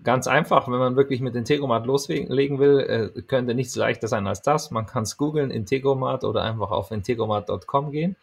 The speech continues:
und kann da einfach mit wenigen Klicks, ich glaub, man muss nur eine E-Mail-Adresse angeben, sich sofort einen Account erstellen und dann geht's los. Kostet auch erstmal gar nichts und wir haben ein Freemium-Modell, das heißt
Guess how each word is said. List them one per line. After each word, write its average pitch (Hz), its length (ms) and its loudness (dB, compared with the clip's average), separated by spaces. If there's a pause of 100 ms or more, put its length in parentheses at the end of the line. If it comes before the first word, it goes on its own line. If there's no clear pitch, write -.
(120)
und 120 160 -6
kann 127 220 0
da 110 140 6 (120)
einfach 113 320 -4
mit 104 160 -6
wenigen 117 320 0
Klicks, 139 360 -2
ich 95 100 -10
glaub, 110 100 2
man 117 100 -2
muss 127 160 -4
nur 135 100 -2
eine 127 80 -4
E-Mail-Adresse 127 520 -2
angeben, 113 480 -4 (240)
sich 98 140 -10
sofort 117 280 0
einen 101 180 -2
Account 127 340 0
erstellen 170 500 -2
und 113 220 -2
dann 117 160 2
geht's 98 180 -2
los. 160 320 -2 (220)
Kostet 151 320 2
auch - 100 0
erstmal 104 320 0
gar 123 140 -2
nichts 185 280 -4
und 123 320 -2 (380)
wir 104 80 -2
haben 123 160 4
ein 110 80 -2
Freemium-Modell, 135 640 2
das 110 180 0
heißt 107 320 0